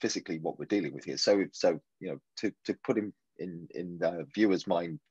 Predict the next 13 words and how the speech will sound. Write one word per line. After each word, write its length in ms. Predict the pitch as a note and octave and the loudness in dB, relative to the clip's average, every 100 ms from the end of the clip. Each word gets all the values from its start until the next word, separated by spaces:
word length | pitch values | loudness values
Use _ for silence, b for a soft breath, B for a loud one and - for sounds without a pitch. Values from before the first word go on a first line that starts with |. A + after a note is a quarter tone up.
| - | -10
the 60 | F2+ - | -8 -6
technology 560 | F2 A#2 B2 A#2 F2 | -2 4 6 6 2
we're 100 | E2+ | 0
dealing 240 | E2 E2 D2+ | 0 0 -2
with 140 | C2 | -6
here, 160 | D#2 C#2+ | -6 2
we 320 | A#2 C3 - | 4 4 2
have 320 | F#2+ F#2 F2+ - b b b b b - | 4 6 4 -2 b b b b b 4
V 160 | C#3+ | 6
R 180 | C3 A2+ | 8 6
headsets 600 | A2 F#2+ - F2 - - F#2+ | 4 -4 -2 -2 -2 -6 -8
that 100 | F2 - | -8 -6
have 340 | F2+ E2+ D#2 | -6 -6 -10